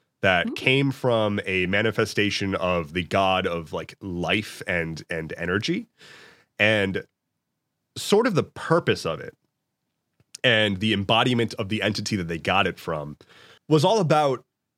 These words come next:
Speaker 1: giving more than they were able to, to their own detriment. And so this heart allowed the wielder to do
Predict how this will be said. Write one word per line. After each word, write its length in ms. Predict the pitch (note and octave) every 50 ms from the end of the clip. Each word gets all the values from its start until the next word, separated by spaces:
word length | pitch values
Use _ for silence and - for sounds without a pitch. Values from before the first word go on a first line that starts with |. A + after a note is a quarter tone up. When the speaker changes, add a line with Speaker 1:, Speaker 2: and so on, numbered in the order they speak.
| - C#3+ A#2+ -
Speaker 1:
giving 300 | - D#3+ D#3+ E3+ F#3 F3
more 540 | C#3+ A#2 G#2 G2+ G#2+ A#2 C3+ D3 D#3+ E3 - _ _ _
than 160 | - A#2+ A2+
they 100 | A2+ A2
were 140 | G#2 G2+ -
able 240 | E2+ F2 E2 E2 G#2
to, 320 | - - D3+ E3+ G#3+ F3 - _ _ _ _ - C#3 C3 - -
to 160 | - - D#3+
their 200 | B2 A#2+ A2+ G2
own 160 | G#2+ G#2 G2+
detriment. 520 | F2+ F#2 F2 - - D3 C#3+ F#3+ A3+ - - _ _ _ _ _ _ _ _ _ _ _ _ _ _ _ _ _ _ _
And 160 | - A#2+ B2
so 200 | A#2 - D#3 C3
this 200 | A2+ C3 C#3 A#2+
heart 460 | - - - G#3 A3+ E3+ A2+ F2+ - _ _ _ _ _ _ _ _ _ _ _ _ _ _ _ _ _ _ -
allowed 460 | C3 B2+ C3 C3+ F3+ A3 G#3 D#3+ C3+
the 80 | B2
wielder 560 | A2 G#2 G#2 A#2 D3 F#3 E3 A#2+ G#2 D#2+ C#2+ -
to 180 | - - C3
do 600 | A#2+ - A#2 A#2 A#2+ A#2 A2 G#2 G2+ F#2+ F#2 -